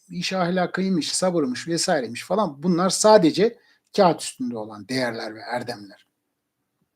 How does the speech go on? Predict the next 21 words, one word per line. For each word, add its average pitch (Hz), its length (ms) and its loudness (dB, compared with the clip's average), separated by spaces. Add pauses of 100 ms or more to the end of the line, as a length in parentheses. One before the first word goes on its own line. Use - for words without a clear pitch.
(840)
Orta 180 340 10
Doğu 143 180 4
toplumları 139 500 -2
için - 280 -14
esas 180 300 2
olan 196 300 4
güç, 196 460 2 (440)
iktidar, 165 640 2 (360)
para 175 460 6 (120)
ve 175 100 0
geniş 156 400 4
ailedir. 113 460 -10
Bu 170 160 -6
kadar 131 320 -4
basit. - 380 -10 (560)
Şimdi - 480 2 (260)
hal 180 320 2
böyle 254 200 6
olunca, 240 520 6 (180)
yani 175 220 0
mesela 185 360 0